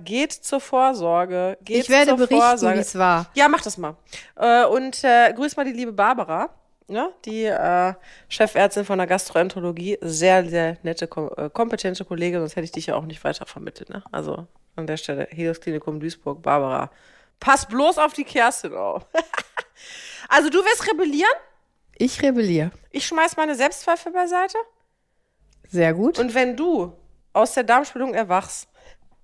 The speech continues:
Speaker 2: Dann wird
Speaker 1: <laughs> Rebelliert.
Speaker 2: Dann wird rebelliert. Auf jeden Fall in allen Positionen.
Speaker 1: <laughs> In allen Positionen wird rebelliert. Also ich bin dabei. Äh, ich, äh, bin auch gespannt. Ich bin gespannt,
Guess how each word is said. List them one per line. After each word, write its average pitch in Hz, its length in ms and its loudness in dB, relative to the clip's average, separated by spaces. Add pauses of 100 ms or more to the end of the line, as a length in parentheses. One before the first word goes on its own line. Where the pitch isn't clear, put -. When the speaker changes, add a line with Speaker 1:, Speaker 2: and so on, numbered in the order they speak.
(1120)
Speaker 2:
Dann 262 280 4
wird 233 280 4
Speaker 1:
<laughs> - 680 -6
Rebelliert. 320 880 2
Speaker 2:
Dann 240 200 6
wird 247 160 4
rebelliert. 208 580 8
Auf - 240 2
jeden 233 240 4
Fall 226 300 4
in 208 200 2
allen 240 260 4
Positionen. 202 600 -2
Speaker 1:
<laughs> 160 40 2
In - 0 -
allen 622 720 4
Positionen 427 560 -2
wird 349 200 -4
rebelliert. 262 340 -6 (260)
Also 285 180 0
ich - 140 -6
bin 466 100 -2
dabei. 254 360 2 (600)
Äh, 285 240 2
ich, - 240 -10
äh, 285 240 2
bin 311 120 -6
auch 320 160 -2
gespannt. 160 540 -6
Ich - 120 -20
bin 320 300 -6
gespannt, 302 420 0